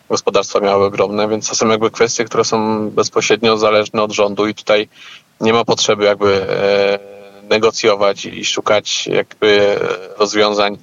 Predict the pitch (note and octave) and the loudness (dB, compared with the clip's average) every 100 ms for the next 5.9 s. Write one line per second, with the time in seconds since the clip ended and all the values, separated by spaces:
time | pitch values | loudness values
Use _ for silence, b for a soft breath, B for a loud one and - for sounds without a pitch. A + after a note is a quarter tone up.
0 | B B B - - A#2 - G#2+ G#2 - | B B B -6 -2 0 0 0 0 -4
1 | - G#2+ A2 G2+ A2 G#2 G#2 - G#2+ - | -2 -2 0 0 2 2 2 0 -4 -2
2 | G#2 - G2+ G2 - A2 G2+ G2+ G2+ - | -4 -2 -2 0 -4 -2 0 2 0 0
3 | G2+ G2 B B B B _ - G2+ G2 | 0 0 B B B B _ -2 2 2
4 | G2 F#2+ - A2+ - G#2 G2 G#2 A2 A2+ | 2 0 -2 0 2 2 0 -2 -2 0
5 | - - A#2 G#2 G#2 G#2+ G#2+ G#2 G#2+ | -2 0 0 2 0 -2 2 2 2